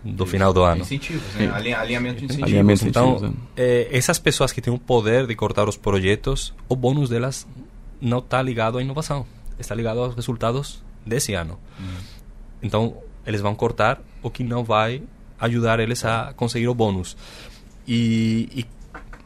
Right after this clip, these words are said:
Speaker 1: e um conceito que já foi falado aqui de organização ambidestra é quando as empresas criam esse con-, eh, essa organização ambidestra, a inovação tem que estar ligada ao bônus.
Speaker 2: Então, quando
Speaker 1: Tá,
Speaker 2: você
Speaker 1: pra
Speaker 2: fala organização ambidestra,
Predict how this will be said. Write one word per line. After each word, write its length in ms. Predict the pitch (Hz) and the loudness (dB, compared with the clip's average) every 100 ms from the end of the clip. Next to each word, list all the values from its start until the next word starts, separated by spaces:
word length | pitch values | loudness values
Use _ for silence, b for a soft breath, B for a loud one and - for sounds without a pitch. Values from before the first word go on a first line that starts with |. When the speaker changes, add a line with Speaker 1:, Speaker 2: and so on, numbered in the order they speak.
| - | -2
Speaker 1:
e 60 | 127 | -2
um 40 | |
conceito 500 | 131 143 - 139 139 | 2 0 2 0 0
que 120 | 113 | 0
já 120 | 110 104 | 0 2
foi 160 | 104 | 0
falado 260 | 98 101 98 | 2 2 4
aqui 340 | - 110 131 | 2 2 2
de 100 | 107 | 2
organização 400 | 95 95 87 98 | 0 0 -2 0
ambidestra 680 | 101 101 92 101 - 127 - - | 0 2 2 2 0 -2 -4 -2
é 920 | 104 101 98 92 87 82 - - - - | 0 2 2 0 -2 -4 -6 -12 -14 0
quando 640 | 107 101 101 101 101 - - | 2 4 6 6 4 2 -2
as 140 | 101 98 | -2 -2
empresas 320 | 92 104 - | 0 0 0
criam 280 | - 113 131 | 0 2 2
esse 140 | 123 | 0
con-, 240 | 117 107 - | 0 0 0
eh, 260 | 107 78 104 | -2 -2 -4
essa 200 | 104 110 | 2 2
organização 400 | 104 104 101 101 | 4 2 2 2
ambidestra, 680 | 98 98 98 107 - 139 - B B B B - - | 2 4 4 4 2 -2 -4 B B B B -12 -2
a 60 | 110 | 2
inovação 500 | 110 110 - 107 127 | 6 6 4 4 2
tem 200 | - 123 | 0 0
que 100 | 120 | 0
estar 340 | - 117 123 113 - - - | 0 0 0 -4 -10 -8 -4
ligada 680 | 110 123 110 117 123 135 - | -2 0 4 4 2 -4 -4
ao 120 | 135 | -2
bônus. 520 | 135 117 92 87 - - - - - - | 0 0 -2 -6 -10 -18 -20 -20 -18 -8
Speaker 2:
Então, 120 | 113 | -4
quando 120 | 123 113 | 0 0
Speaker 1:
Tá, 60 | |
Speaker 2:
você 60 | 127 | 2
Speaker 1:
pra 120 | - | 2
Speaker 2:
fala 120 | - | 4
organização 440 | 147 139 131 123 131 | 4 2 0 -2 -2
ambidestra, 640 | 123 107 110 123 - 90 | 0 0 2 2 0 -4